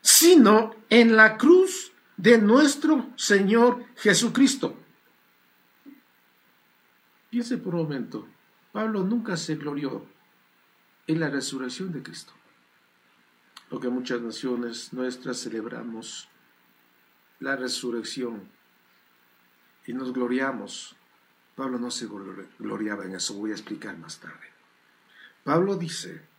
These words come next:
"Lejos esté de mí gloriarme, sino en la cruz de nuestro Señor Jesucristo.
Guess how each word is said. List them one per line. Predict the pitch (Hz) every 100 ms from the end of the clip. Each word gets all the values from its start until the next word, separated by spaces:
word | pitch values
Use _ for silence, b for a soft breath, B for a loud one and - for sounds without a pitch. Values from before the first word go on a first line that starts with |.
| _ _ _ _ _
"Lejos | 117 180 180 180 165
esté | 135 - 143 165 170 170 -
de | -
mí | 120 156
gloriarme, | 160 175 156 120 104 92 131 247 - _ _
sino | - - - 294 120 113 - - _ _ _ _ -
en | 143 120
la | 117
cruz | 165 240 262 - _ b b _
de | 127 123
nuestro | 147 180 - 196 - -
Señor | - 117 110 117 117
Jesucristo. | 127 - 156 214 - -